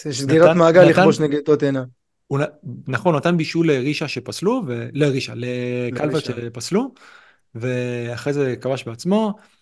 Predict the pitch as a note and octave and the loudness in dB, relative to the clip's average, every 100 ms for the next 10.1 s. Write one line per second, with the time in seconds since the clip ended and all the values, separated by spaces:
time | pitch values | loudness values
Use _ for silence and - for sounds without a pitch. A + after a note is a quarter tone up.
0 | _ _ - A3 A3+ G3+ G3 F#3+ E3+ F3 | _ _ -4 0 0 0 0 0 0 -2
1 | D#3 D#3+ D#3+ - D3 D3 D3 C#3+ C#3 - | -4 -4 -4 -4 -6 -6 -6 -6 -8 -12
2 | B2+ C3 C#3+ D3 C#3+ B2+ - - - C#3 | -6 0 2 2 -2 -8 -12 -6 0 0
3 | C#3 C3+ C3 - - D3 C3 A#2+ - B2+ | 0 -4 -8 -12 -4 -4 -4 -10 -8 -10
4 | A#2 C3 B2 A#2 A#2 D#3 D3+ - C3 B2+ | -8 -8 -8 -10 -8 -6 -6 -6 -10 -10
5 | A#2 - C3+ C3 A#2+ - - C#3 C#3+ - | -12 -8 -8 -8 -10 -12 -4 -4 -4 -8
6 | A#2 G2+ C3+ - A2 E3 D#3+ E3 E3 _ | -10 -10 -10 -12 -10 -6 -4 -4 -8 _
7 | - - - _ _ - - G3+ B3 D#4 | -20 -20 -20 _ _ -12 -4 -2 0 -2
8 | A#3 F3+ D#3+ - A3 A3+ - - F3+ F#3 | 0 0 0 2 2 0 -4 -6 -4 -4
9 | D3 - E3 E3 D#3 B2+ D#3 C#3 C#3+ D3+ | -4 -2 -2 -2 -6 -8 -8 -8 -8 -10
10 | C3+ | -10